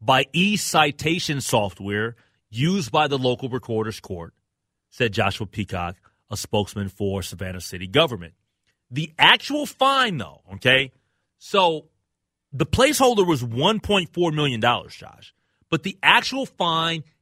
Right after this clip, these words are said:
cannot, I repeat, cannot exceed a thousand dollars in addition to state's mandated costs. So that has me scratching my head.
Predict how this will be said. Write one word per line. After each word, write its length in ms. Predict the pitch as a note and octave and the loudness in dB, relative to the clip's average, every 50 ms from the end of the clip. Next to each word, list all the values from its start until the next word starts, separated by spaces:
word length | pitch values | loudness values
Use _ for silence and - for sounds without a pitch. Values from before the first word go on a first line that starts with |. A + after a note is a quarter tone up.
| _ _ _ _ _ _ - | _ _ _ _ _ _ -6
cannot, 960 | - - F#3+ F#3 E3+ D#3 D3+ F3 A3 C4 C4+ - - - - - - - _ _ _ _ _ - | -2 0 2 2 2 2 4 4 4 4 4 0 -4 -10 -12 -12 -12 -12 _ _ _ _ _ 0
I 60 | C3 | 0
repeat, 340 | C3+ C#3 - F#3+ F3 - - | 0 0 0 0 -2 0 0
cannot 400 | - E3 D#3+ D#3 F3+ G3+ B3 C4+ | -2 -2 0 2 2 2 2 0
exceed 680 | B3 - - - - F3+ E3+ E3 E3 E3 D3+ C#3 - _ _ _ _ _ _ _ _ _ _ _ _ - | 0 -4 -6 -4 -2 -2 0 0 0 -2 -4 -6 -10 _ _ _ _ _ _ _ _ _ _ _ _ -2
a 80 | C#3 D3+ | -2 -2
thousand 640 | - _ - - D#3+ D#3 F3+ G3+ G#3+ F3+ A3 G#3+ | -2 _ 2 4 6 6 6 4 2 0 0 4
dollars 640 | F#3+ D#3+ C3+ B2 A#2 A2 B2 D3+ D#3+ D#3 - - - _ _ _ _ _ _ _ _ _ _ _ _ _ _ - | 6 6 6 6 2 -2 -6 -8 -10 -12 -14 -18 -20 _ _ _ _ _ _ _ _ _ _ _ _ _ _ -2
in 240 | - D3+ E3+ F#3+ G#3 | 2 2 4 4 2
addition 640 | A#3 F#3 D3 A#2+ F3+ E3+ D#3 - - F3+ E3+ E3+ - | 0 -2 0 2 2 2 2 0 -2 -2 -4 -4 -6
to 380 | - - - - D#3+ D3+ C#3 C3 | -8 -8 -6 -4 -2 -2 -2 -2
state's 580 | - - - - - D#3+ E3 F3 F#3+ - - - | -4 -6 -6 0 2 2 2 2 0 -4 -12 -10
mandated 640 | C#3 C3 C#3 C#3+ C#3+ C#3 C3 C3+ C3 C3 B2 A#2+ | -6 -2 -2 0 0 0 0 2 2 2 0 -2
costs. 400 | - - D3 B2+ A2 G2 - - _ _ _ _ _ _ | -6 -6 -6 -6 -6 -6 -12 -18 _ _ _ _ _ _
So 420 | - - - C#4 C#4 B3+ A3+ - _ _ _ _ _ _ _ _ _ _ _ _ - | -8 0 2 2 4 4 2 0 _ _ _ _ _ _ _ _ _ _ _ _ -2
that 180 | D#3+ B3+ D4 D4+ | 2 2 4 6
has 180 | D#4 D#4+ C#4+ A#3+ | 4 4 2 2
me 100 | C#4 B3 | -4 -6
scratching 400 | - - A#3 G#3+ F#3+ - - D#3 | -4 0 2 2 2 0 0 0
my 120 | C#3+ B2 | 0 2
head. 360 | A#2 B2 G2+ D#2+ - - - | 2 0 -2 -4 -6 -14 -20